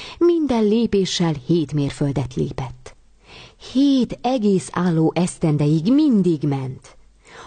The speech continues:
Akkor meglátta az üveghegyet csillámlani. Mire a tövéhez ért, elszakadt a csizma. Nem lehetett többé hasznát venni. Elkezdte Jankó kerülgetni az üveghegyet.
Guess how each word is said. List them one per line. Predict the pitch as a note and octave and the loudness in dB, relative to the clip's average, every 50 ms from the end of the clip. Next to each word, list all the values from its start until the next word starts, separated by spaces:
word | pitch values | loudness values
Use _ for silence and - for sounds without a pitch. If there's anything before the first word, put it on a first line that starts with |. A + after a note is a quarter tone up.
| - - - | -20 -12 -6
Akkor | - D#3+ E3 - - - - A#3 B3+ B3+ B3+ | -4 -4 -4 -4 -6 -4 -2 -2 -2 0 0
meglátta | A3 G3 G3 F3+ F3+ F#3 F#3+ G3 - - G#3+ | 0 2 2 2 2 0 0 0 0 0 0
az | G#3 F#3 - | 0 0 0
üveghegyet | F#3 E3+ E3+ D3+ C3+ - D#3+ D#3 F3+ F3+ - - | 0 0 0 0 0 -2 -2 0 0 -2 -2 -4
csillámlani. | - - E3 C#3+ C#3 C#3 C3+ C3+ C3 C3+ C#3 C3+ C3+ C3+ - - _ - _ _ _ _ _ _ - - - - - - - - - | -4 -4 -2 -2 -2 -4 -4 -4 -4 -6 -6 -6 -8 -10 -12 -16 _ -20 _ _ _ _ _ _ -20 -20 -20 -18 -18 -16 -16 -6 -2
Mire | F3+ G#3 G#3+ F3 E3+ | 0 2 2 2 2
a | E3 D#3 | 0 0
tövéhez | - - B3 D4 D#4 D4+ C#4+ C#4+ C4+ C#4 C#4 C4+ - | 0 0 0 2 2 2 0 0 -2 -2 -2 -2 -2
ért, | C#4+ C#4+ C#4+ C#4 - - - - _ - - - | -2 -2 -2 -2 -4 -10 -18 -20 _ -20 -10 -4
elszakadt | - G#4 C#4+ F3 - - G3+ F#3+ A3 G3 - - | -2 -2 -2 -2 -2 -2 -2 0 0 -2 -2 -4
a | G3 | -4
csizma. | - - D#3 D3+ B2+ - C#3 C3+ B2+ B2 - - - _ _ _ _ _ _ _ | -4 -2 -2 -2 -2 -4 -6 -8 -8 -10 -14 -18 -20 _ _ _ _ _ _ _
Nem | - D#3 E3 E3 D#3+ D#3 | -2 0 0 2 2 0
lehetett | D3 C#3+ D3 C#3+ - E3+ - - | 0 0 0 0 -2 -2 0 0
többé | G#3 G3 F3 F3+ G#3 G3 | 0 0 2 2 0 0
hasznát | D#3+ D#3 C#3+ - - - C#3+ C3 B2+ B2+ | 0 -2 -4 -4 -4 -4 -4 -4 -4 -4
venni. | - C#3+ C3+ C3+ C3+ C3 C3 - - - _ _ _ _ _ _ - - - - - - - - - - _ _ | -4 -4 -4 -6 -6 -8 -10 -14 -18 -20 _ _ _ _ _ _ -20 -20 -18 -18 -16 -16 -18 -20 -20 -20 _ _
Elkezdte | - G4+ G#4 F4+ D#4+ - B3+ A3+ - - G3+ F#3 | -2 0 0 0 0 -2 -4 -4 -2 -2 -2 0
Jankó | E3+ G3 G#3+ A3 G3 - - F3+ D#3+ | 2 2 0 0 0 0 0 -2 -2
kerülgetni | - - E3+ F3 F3+ E3+ D#3 D3+ D#3+ C#3+ B2 - D#3+ D3+ C#3+ | 0 -2 0 2 2 2 2 0 -2 -2 -2 0 0 0 0
az | C3 - - | 0 -2 -2
üveghegyet. | D#3+ C#3+ C#3 B2+ B2+ - - C#3 - C#3 B2 - - - | -2 0 -2 -4 -6 -6 -8 -6 -6 -8 -10 -12 -14 -20